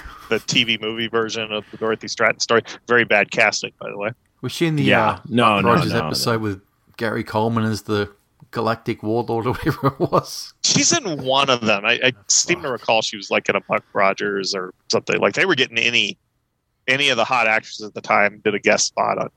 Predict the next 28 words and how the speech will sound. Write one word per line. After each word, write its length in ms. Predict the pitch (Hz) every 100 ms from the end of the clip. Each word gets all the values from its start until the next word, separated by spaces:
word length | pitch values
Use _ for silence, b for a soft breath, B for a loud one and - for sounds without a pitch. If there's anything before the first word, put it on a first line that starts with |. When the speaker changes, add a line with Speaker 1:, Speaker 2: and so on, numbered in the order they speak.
| -
Speaker 1:
Buck 180 | - -
Rogers. 500 | 101 101 101 101 - _ _ _ _ _ _ - b b
Speaker 2:
I 80 | 131
can't 300 | - 127 110
get 100 | 110
over 180 | 107 101
that 160 | 104 -
picture 300 | 107 - 101
of 80 | 92
Gary 240 | 107 101
Coleman 400 | 101 104 101 101
lying 260 | 98 98 98
in 80 | 92
his 160 | 90 -
deathbed 600 | 101 - - 110 107 110 _
<laughs> 160 | _ -
with 520 | - - - - -
that 200 | 170 123
wife 320 | 107 110 104
taking 320 | - 117 - 107
the 60 |
selfie 460 | 101 - 101 - 101
with 140 | 101
him. 140 | 98 104
That 160 | 120
was 240 | 117 104 -
just 300 | 98 - - _ b b b -
heinous. 560 | 107 104 101 90 - -